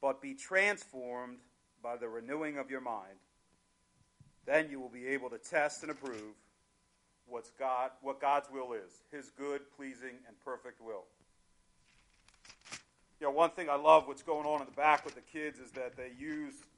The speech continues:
superheroes to reach the young ones. And,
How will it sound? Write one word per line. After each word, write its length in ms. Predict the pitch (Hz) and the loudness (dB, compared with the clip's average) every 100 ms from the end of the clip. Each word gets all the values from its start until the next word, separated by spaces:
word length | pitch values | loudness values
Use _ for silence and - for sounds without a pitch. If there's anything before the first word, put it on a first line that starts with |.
| _ - | _ -16
superheroes 720 | 175 147 131 131 123 123 120 | -16 -12 -8 -6 -4 -4 -8
to 60 | 131 | -18
reach 280 | 117 135 - | -14 -14 -14
the 80 | 127 | -4
young 240 | 135 143 | 2 2
ones. 160 | 107 - - _ _ _ _ _ _ _ _ _ _ _ _ _ _ _ _ _ _ _ _ _ | 0 -16 -20 _ _ _ _ _ _ _ _ _ _ _ _ _ _ _ _ _ _ _ _ _
And, 340 | 131 123 120 | -18 -16 -18